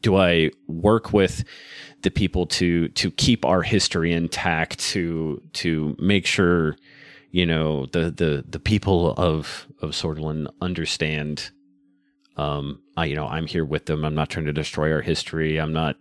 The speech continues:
kowtowing to, um, to, you know, communism, capitalism, all that fun stuff. And it's, it's an incredible case study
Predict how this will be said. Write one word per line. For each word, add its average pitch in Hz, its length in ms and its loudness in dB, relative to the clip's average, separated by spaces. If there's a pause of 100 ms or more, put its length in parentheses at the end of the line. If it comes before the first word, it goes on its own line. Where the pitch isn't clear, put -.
kowtowing 80 760 0
to, 76 380 -2 (540)
um, 67 560 -4 (460)
to, 71 560 -4
you 71 120 -8
know, 69 120 -6
communism, 78 840 -2 (220)
capitalism, 69 800 -8 (400)
all 71 140 0
that 69 160 -2
fun 71 180 -4
stuff. - 460 -4 (720)
And 76 320 -6
it's, - 360 -4 (160)
it's 87 140 -4
an 90 100 -2
incredible 90 460 2
case - 300 0
study 71 500 -2